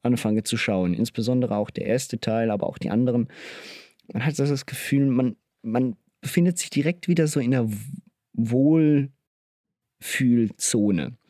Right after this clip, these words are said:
Also anscheinend, da sieht man auch eben, das sind so Filme, die bei mir auch fest verbunden sind mit, mit meiner Familie und mit, mit schönen Zeiten. Und ich kann mich an etliche Szenen erinnern, wie,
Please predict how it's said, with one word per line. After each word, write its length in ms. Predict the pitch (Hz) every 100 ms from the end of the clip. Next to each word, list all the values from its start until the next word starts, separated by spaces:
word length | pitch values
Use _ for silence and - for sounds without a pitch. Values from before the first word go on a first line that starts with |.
| _ -
Also 240 | - 110 -
anscheinend, 680 | 113 147 - 135 143 143 - 120 -
da 120 | 113
sieht 160 | 117 120
man 160 | 120
auch 200 | 117 120
eben, 240 | 120 123 117
das 160 | 117
sind 180 | - 123
so 100 | 120
Filme, 380 | 120 123 123 120
die 220 | 113 113 - - - - - _ -
bei 100 | 113
mir 420 | 113 123 123 120 - -
auch 200 | 104 113
fest 260 | - 127 -
verbunden 460 | 120 117 123 -
sind 340 | 110 113 110 -
mit, 500 | 107 101 - - - _ _ _ _ _ _ _
mit 140 | 110 87
meiner 220 | 104 90
Familie 800 | - 101 151 151 131 127 123 123
und 240 | 107 104
mit, 300 | 107 107 -
mit 200 | 107 104
schönen 400 | - 120 120 117
Zeiten. 600 | - 101 107 110 - 104
Und 400 | - 95 95 - _ - - - -
ich 160 | - -
kann 160 | 110
mich 180 | 104 101
an 80 | 95
etliche 380 | 98 - 104 104
Szenen 400 | - - 107 101
erinnern, 480 | 98 104 101 101
wie, 340 | 101 101 98